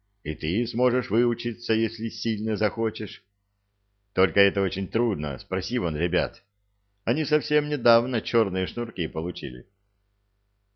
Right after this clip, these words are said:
«Точно, наставник говорит», — улыбнулся Энет. «Думал, с ума сойду.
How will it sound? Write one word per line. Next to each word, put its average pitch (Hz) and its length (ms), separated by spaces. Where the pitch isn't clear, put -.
«Точно, 87 600
наставник 76 640
говорит», — 67 440
улыбнулся 101 640
Энет. 82 420
«Думал, 127 500
с 123 140
ума 104 320
сойду. 90 420